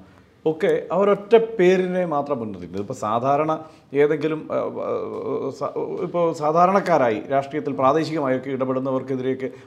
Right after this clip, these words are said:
ആ രീതിയിൽ എളുപ്പത്തിൽ ഇവർക്ക് പ്രയോഗിക്കാൻ കഴിയും നോക്കാം. ഇത് സംസ്ഥാന നേതൃത്വത്തിൽ നിൽക്കുന്ന ഒരാൾക്കെതിരെയും ആ ഒരൊറ്റ പേരിനെ മുൻനിർത്തി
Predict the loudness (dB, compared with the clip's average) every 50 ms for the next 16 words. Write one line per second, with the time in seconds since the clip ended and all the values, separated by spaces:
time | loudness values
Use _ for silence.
0 | -4 0 0 0 0 0 -2 -2 0 2 2 2 6 6 6 6 6 4 0 0
1 | 0 -2 -2 0 0 0 0 -2 -2 -2 -4 -6 -6 -8 -14 -16 -18 -20 -20 -20
2 | -20 _ -4 0 0 2 2 0 -2 -6 -8 -4 -4 -4 -4 -2 2 4 4 4
3 | 4 4 2 2 0 -2 -4 -4 -4 -4 -4 -4 -4 -6 -6 -6 -6 -6 -2 0
4 | 2 4 4 4 4 2 0 -2 -2 -2 -2 -4 -4 -4 -6 -8 -12 -16 -8 0
5 | 2 4 6 6 4 2 4 4 4 4 4 2 0 0 0 0 0 0 -2 -2
6 | -2 -2 -2 -2 -2 -4 -6 -8